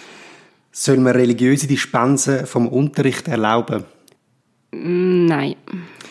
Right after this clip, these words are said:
Speaker 1: Sollen wir Burkas verbieten?
Speaker 2: Nein.
Speaker 1: Sollen wir alle Drogen legalisieren?
Speaker 2: Nein.
Speaker 1: Sehr gut, das wär's auch schon gewesen. Und, und wir würden jetzt wieder ein bisschen auf die inhaltliche, oder willst du vielleicht zu der A-,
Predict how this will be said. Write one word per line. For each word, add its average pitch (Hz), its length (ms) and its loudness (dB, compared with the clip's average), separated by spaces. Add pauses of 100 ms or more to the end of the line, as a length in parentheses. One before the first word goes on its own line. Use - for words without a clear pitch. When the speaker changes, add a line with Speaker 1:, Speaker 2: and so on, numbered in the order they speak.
(340)
Speaker 1:
Sollen 117 260 0
wir 113 80 2
Burkas 139 480 -2
verbieten? 107 520 -4 (560)
Speaker 2:
Nein. 170 320 -6 (680)
Speaker 1:
Sollen 117 280 0
wir 113 220 -2
alle 135 240 2
Drogen 131 360 0
legalisieren? 117 600 0 (880)
Speaker 2:
Nein. 190 220 -10 (1500)
Speaker 1:
Sehr 190 180 2
gut, 220 240 0
das 151 160 0
wär's 139 220 0
auch 131 180 0
schon 123 200 -6
gewesen. 170 320 -4
Und, 147 240 -6 (200)
und 151 160 0
wir 143 100 0
würden 139 160 0
jetzt 139 160 0
wieder 139 160 -2
ein 123 60 -4
bisschen 135 160 0
auf 135 100 -4
die 147 260 -2
inhaltliche, 160 600 0
oder 143 140 -2
willst 151 180 0
du 156 200 -2
vielleicht 147 300 -4
zu - 80 -8
der 170 180 -6
A-, 151 440 -6